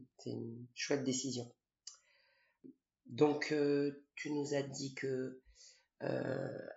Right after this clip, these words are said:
après que sa carrière se soit arrêtée brutalement sur ce, ce deuxième genou, euh,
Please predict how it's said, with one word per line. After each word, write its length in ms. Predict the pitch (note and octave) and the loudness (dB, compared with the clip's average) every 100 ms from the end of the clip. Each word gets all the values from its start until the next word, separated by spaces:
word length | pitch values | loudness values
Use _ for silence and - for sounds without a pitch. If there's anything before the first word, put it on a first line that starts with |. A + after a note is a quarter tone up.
| - | 0
après 360 | - - B2+ | 0 2 0
que 100 | A#2+ | 2
sa 200 | A#2+ B2+ | 0 0
carrière 380 | - A2+ A#2+ B2 | 2 2 2 2
se 120 | A#2+ | 0
soit 260 | A2+ - A#2 | -2 0 0
arrêtée 440 | A2+ A2 A#2 B2 | 2 0 0 0
brutalement 500 | B2 A2+ A#2+ A#2+ A#2+ | 0 0 2 2 2
sur 200 | A#2+ A#2+ | 0 -2
ce, 380 | - B2+ A2+ A2+ - _ - | -4 -4 -4 -4 -10 _ -4
ce 100 | C3 | 2
deuxième 400 | A#2 A#2 B2 A#2+ | 4 6 8 8
genou, 440 | A#2 B2 B2+ B2+ | 8 8 8 8
euh, 180 | A2+ A2 | 6 2